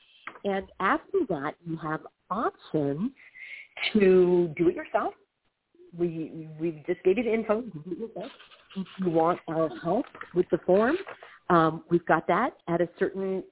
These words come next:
level. And then if you want the full shebang where you can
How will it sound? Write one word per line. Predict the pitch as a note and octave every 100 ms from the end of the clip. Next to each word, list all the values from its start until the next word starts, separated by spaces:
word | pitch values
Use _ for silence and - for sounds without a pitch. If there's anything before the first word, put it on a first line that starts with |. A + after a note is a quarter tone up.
| _ -
level. | F3 G3 B3+ - F3
And | E3+
then | E3
if | E3
you | F#3 F#3+
want | F3 F3 -
the | D#3+ - -
full | F#3+ F#3 F#3 F3 -
shebang | - E3+ G3+ G3+
where | G3+ D#3+ D3 D3 - _ _
you | E3 E3 D#3
can | - D3 D3